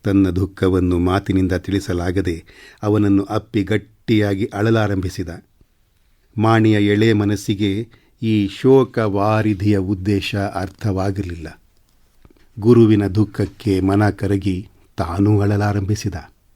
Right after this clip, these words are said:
ಸ್ವಲ್ಪ ಹೊತ್ತು ಹೀಗೆ ಕಳೆಯಲು ರಮೇಶ ಧೈರ್ಯ ಮಾಡಿಕೊಂಡು,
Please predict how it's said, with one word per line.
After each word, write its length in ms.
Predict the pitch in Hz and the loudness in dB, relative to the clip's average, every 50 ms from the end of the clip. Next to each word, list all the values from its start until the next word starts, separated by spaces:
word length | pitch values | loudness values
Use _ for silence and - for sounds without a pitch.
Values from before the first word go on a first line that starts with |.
| _ _ _ _ _ _ _ _ _ _ _ - | _ _ _ _ _ _ _ _ _ _ _ -18
ಸ್ವಲ್ಪ 500 | - - - 107 107 104 98 98 - 101 | -16 -14 -6 -2 0 0 0 -2 -4 -8
ಹೊತ್ತು 400 | 95 - - 101 - - 104 92 | -8 -4 -6 -6 -6 -4 -6 -6
ಹೀಗೆ 480 | - - 110 107 101 85 110 101 98 | -4 -2 -2 -2 -2 0 0 0 0
ಕಳೆಯಲು 680 | 92 - - 92 92 95 92 90 90 87 82 82 90 - _ _ _ _ _ _ - - | 0 -2 -4 -4 -2 -2 -2 -2 -4 -6 -6 -8 -12 -20 _ _ _ _ _ _ -10 -8
ರಮೇಶ 480 | 95 95 95 98 95 92 - - - 95 85 85 | -4 0 0 2 2 0 -2 -4 -6 -6 -6 -6
ಧೈರ್ಯ 500 | 85 82 101 107 104 107 98 101 95 90 | -6 0 2 4 4 4 4 2 0 0
ಮಾಡಿಕೊಂಡು, 640 | 90 87 85 82 90 - - 87 85 85 82 82 | -2 -4 -4 -6 -10 -10 -10 -10 -10 -10 -10 -12